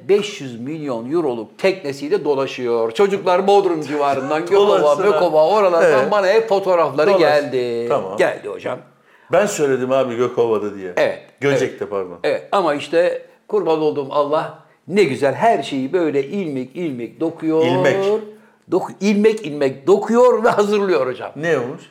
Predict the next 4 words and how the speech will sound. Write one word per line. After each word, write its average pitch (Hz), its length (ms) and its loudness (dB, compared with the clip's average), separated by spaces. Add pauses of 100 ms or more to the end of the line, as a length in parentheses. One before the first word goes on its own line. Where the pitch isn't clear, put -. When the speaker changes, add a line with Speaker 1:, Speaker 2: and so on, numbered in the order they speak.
(460)
Speaker 1:
Pezocev 240 800 4 (180)
evleniyor. 151 540 0 (1300)
Speaker 2:
E, - 120 -20
tamam. 82 260 -12